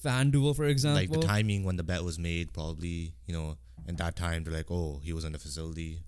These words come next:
Speaker 2: It's not that hard.
Speaker 1: Yeah,
Speaker 2: It's, it's
Speaker 1: but
Speaker 2: not,
Speaker 1: that's
Speaker 2: it's,
Speaker 1: just super,
Speaker 2: it's not that hard.
Speaker 1: super tedious, you know what I mean?
Speaker 2: Yeah, it's, they find a way.
Speaker 1: Yeah. Okay, so that's the N F L news for the day.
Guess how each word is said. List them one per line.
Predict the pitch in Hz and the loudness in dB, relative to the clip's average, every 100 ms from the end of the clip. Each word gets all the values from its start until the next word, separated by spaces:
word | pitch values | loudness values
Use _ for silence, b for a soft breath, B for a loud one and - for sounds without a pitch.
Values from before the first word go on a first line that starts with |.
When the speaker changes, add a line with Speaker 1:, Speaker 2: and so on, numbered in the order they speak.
| - | -10
Speaker 2:
It's | 107 | -6
not | 127 | -2
that | 80 76 | -2 0
hard. | 78 67 - B B - - - - | -2 -4 -12 B B -12 -12 -12 -10
Speaker 1:
Yeah, | 107 196 196 | -2 2 4
Speaker 2:
It's, | 190 | 4
it's | - | 4
Speaker 1:
but | 165 | 4
Speaker 2:
not, | 170 | 6
Speaker 1:
that's | 208 | 6
Speaker 2:
it's, | 190 147 | 6 4
Speaker 1:
just | 135 | 0
super, | - - 156 131 - | 0 2 2 2 2
Speaker 2:
it's | 101 104 | 0 0
not | 98 | 0
that | 82 | 0
hard. | 78 | 0
Speaker 1:
super | 151 190 185 175 | -2 0 0 0
tedious, | - 160 147 110 - | 0 0 0 0 0
you | 120 | -2
know | 123 | 0
what | 127 | 0
I | |
mean? | 147 151 - - 110 113 | 0 -2 -4 -12 -8 -2
Speaker 2:
Yeah, | 110 101 | 0 0
it's, | 92 - | 0 -2
they | - 90 | -4 -2
find | 87 78 | -2 -4
a | 69 | -6
way. | 67 67 - | -10 -10 -12
Speaker 1:
Yeah. | 92 90 95 95 - - | -8 -6 -6 -8 -12 -4
Okay, | - 147 143 | 0 4 4
so | 117 147 | 2 2
that's | 160 - | 2 2
the | 170 151 120 | 0 0 0
N | 147 | 0
F | 147 | 2
L | 147 | 0
news | 139 131 - | 2 0 0
for | 120 | -2
the | 107 | 0
day. | 98 143 165 170 | 2 2 4 0